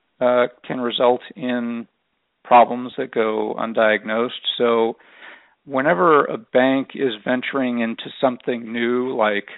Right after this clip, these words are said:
an acquisition of another bank or some other financial company or a new product, a new business line, um, a new way of doing business, like automating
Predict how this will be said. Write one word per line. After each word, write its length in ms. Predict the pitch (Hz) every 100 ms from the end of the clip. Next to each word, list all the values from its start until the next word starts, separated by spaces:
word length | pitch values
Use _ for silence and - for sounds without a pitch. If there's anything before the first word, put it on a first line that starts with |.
| - _ _
an 120 | 113
acquisition 800 | - 117 - 131 104 110 - 117
of 80 | 107
another 260 | 107 107 104
bank 560 | 110 110 110 110 107
or 100 | 113 -
some 160 | 107
other 220 | 104 107 101
financial 400 | 117 113 110 117
company 720 | - 110 104 117 110 113 120
or 520 | 127 104 98 98 98 - - - - - _
a 60 | 107
new 120 | 104
product, 840 | - - 117 113 113 110 110 -
a 40 | 104
new 140 | 98
business 360 | - 113 123 107 -
line, 580 | 113 110 104 107 104 - _ _ _ -
um, 320 | 113 104 104
a 40 |
new 180 | 110 113
way 180 | 113 104
of 80 | 92 -
doing 300 | 123 107 95
business, 440 | 104 107 123 117 -
like 320 | 110 104 101 - - - _ _
automating 720 | 113 113 117 120 120 117 117